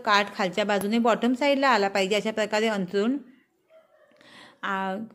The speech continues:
त्याच्या कमरेच्या वर पाच इंच एक्स्ट्रा सोडून आपल्याला मार्क करून घ्यायचं आहे. हे बघा, खाली आपल्याला कट to कट घ्यायचं आहे, कारण आपल्याला अस्तरला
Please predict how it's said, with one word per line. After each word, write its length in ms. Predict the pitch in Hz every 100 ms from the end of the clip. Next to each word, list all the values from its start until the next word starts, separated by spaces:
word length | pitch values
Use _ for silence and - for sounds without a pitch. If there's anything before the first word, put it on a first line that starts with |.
| _ _ _
त्याच्या 460 | 202 214 220 220 240
कमरेच्या 640 | 233 214 208 277 277 294
वर 360 | 247 220 233 269
पाच 480 | - 214 214 254 254
इंच 240 | 202 214
एक्स्ट्रा 520 | 214 208 - - 262
सोडून 380 | 254 220 202 269 -
आपल्याला 360 | 190 202 202 233
मार्क 240 | 202 202
करून 200 | 220 214
घ्यायचं 340 | 208 175 -
आहे. 100 | 202
हे 60 | 220
बघा, 260 | 175 190 277 - _ - - _ -
खाली 280 | 202 202
आपल्याला 360 | 226 220 214 233
कट 180 | 233 202 -
to 60 |
कट 160 | 220 233
घ्यायचं 260 | 226 190 214
आहे, 100 | 214
कारण 280 | 208 208
आपल्याला 320 | 214 208 220 214
अस्तरला 480 | 208 - 226 226